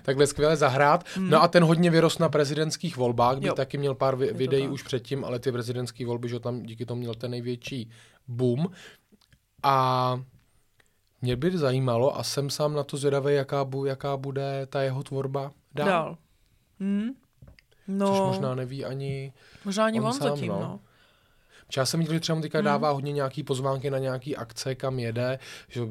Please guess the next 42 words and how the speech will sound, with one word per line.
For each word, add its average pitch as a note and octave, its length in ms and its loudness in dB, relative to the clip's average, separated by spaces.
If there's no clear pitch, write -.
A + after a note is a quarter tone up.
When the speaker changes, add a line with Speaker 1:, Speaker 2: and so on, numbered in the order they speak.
Speaker 1:
je A2+ 180 -6
teda A#2+ 180 -4
občas A2+ 320 -6
v A#2+ 40 -8
nějakých A#2+ 400 -4
rozhovorech, A#2 520 -4
že A#2 140 -4
s G#2+ 40 -6
Mikýřem A#2 540 -4
třeba A#2+ 360 0
a A#2+ 40 0
podobně, A2+ 460 -2
Speaker 2:
Jo. C#3 100 -2
Speaker 1:
ale A#2 160 2
vlastně A#2+ 260 -4
nějaký B2 320 -6
jako B2 280 -8
zase B2 220 -8
jeho C3 100 -6
originální B2 540 -6
content B2 400 -10
jsem B2+ 340 -10
zatím B2 240 -8
neviděl. A2+ 480 -8
Speaker 2:
Hmm, B3 240 -4
to A3+ 100 0
je G#3+ 120 0
třeba A3 260 2
dobrý, G#3 340 -2
jak G#3+ 120 -4
jsi G#3+ 120 -6
narazil G3+ 340 -2
na F#3 80 -2
Mikýře, G3+ 420 -4
který G3 320 -4
taky G3+ 300 -4
vlastně F3 400 -6
teď F3 160 -12
poslední F3+ 360 -10
dobou F3 260 -8
hodně E3+ 340 -6
mění F3 680 -6